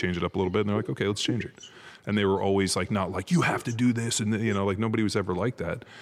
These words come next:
And I think with certain athletes, people are more flexible, and other guys, "You gotta do this." And, but I think a big part of it is just being a salesman, just being able to know,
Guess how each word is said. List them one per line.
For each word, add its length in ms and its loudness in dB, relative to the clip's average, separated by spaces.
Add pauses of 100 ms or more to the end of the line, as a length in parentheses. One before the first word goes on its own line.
(200)
And 100 -4
I 120 -2
think 180 -2
with 240 2 (420)
certain 340 0
athletes, 400 -2 (140)
people 520 2
are 80 -2
more 200 0
flexible, 480 -2
and 80 0
other 220 0
guys, 180 0
"You 60 -4
gotta 160 0
do 200 -2
this." 160 -2
And, 140 -4
but 160 -2 (180)
I 40 -4
think 180 -2
a 140 -2
big 120 -2
part 220 -6
of 80 -2
it 80 -2
is 100 -4
just 200 -4
being 140 -2
a 40 -4
salesman, 480 -4
just 200 -6
being 180 0
able 180 0
to 140 -6
know, 440 0